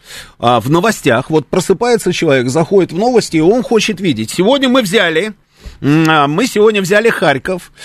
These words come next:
а на следующий день он просыпается, мы взяли Днепропетровск, на следующий день мы взяли там Николаев,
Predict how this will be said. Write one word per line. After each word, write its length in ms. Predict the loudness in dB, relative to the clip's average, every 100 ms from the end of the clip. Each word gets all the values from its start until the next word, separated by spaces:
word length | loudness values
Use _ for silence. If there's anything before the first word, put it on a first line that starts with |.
| -16 -6
а 160 | -2 0
на 120 | -2
следующий 340 | -4 -4 -2 -2
день 160 | 0
он 160 | 0 0
просыпается, 640 | 0 0 2 0 2 -2 -4 -2
мы 180 | 0 2
взяли 340 | 2 2 2
Днепропетровск, 960 | 2 0 0 -2 0 2 2 2 -2 -10 -10 -2
на 120 | -2
следующий 420 | 0 0 0 0
день 180 | 2 2
мы 180 | 2 2
взяли 360 | 2 2 2
там 440 | 0 -2 0 2 2
Николаев, 640 | 4 2 4 2 0